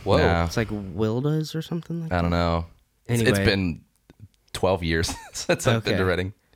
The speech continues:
Speaker 2: Ten
Speaker 3: That
Speaker 2: years.
Speaker 3: place
Speaker 2: <laughs>
Speaker 3: is good. That place is good, but it's kinda like a taco place, more, I don't know,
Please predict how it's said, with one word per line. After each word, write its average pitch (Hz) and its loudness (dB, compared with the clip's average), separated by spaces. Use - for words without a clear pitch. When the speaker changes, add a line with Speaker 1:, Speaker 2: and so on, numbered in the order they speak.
Speaker 2:
Ten 95 -4
Speaker 3:
That 139 2
Speaker 2:
years. - -10
Speaker 3:
place 139 -2
Speaker 2:
<laughs> - -6
Speaker 3:
is 107 -2
good. - -6
That 107 -4
place 104 -2
is 98 -8
good, 92 -4
but 120 0
it's 131 -6
kinda 135 -2
like 107 -2
a 85 -4
taco 92 -6
place, 95 -8
more, 98 -4
I 104 -2
don't 95 0
know, 90 -4